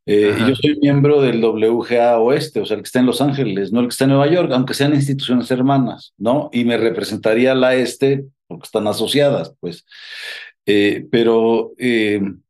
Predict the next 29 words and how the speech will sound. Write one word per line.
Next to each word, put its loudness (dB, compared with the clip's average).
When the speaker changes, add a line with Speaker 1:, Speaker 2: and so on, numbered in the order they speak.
Speaker 1:
eh, 2
es, 0
o 0
sea, 2
es, 0
eh, 0
ahora 2
sí -8
que -2
es -4
por -2
país, -4
¿no? -4
Eh, 0
y, -14
y -2
por 0
desgracia, 2
en 4
México 0
nunca 2
hemos 0
tenido -2
un, 2
un 2
guild 0
o 2
un 0
sindicato 0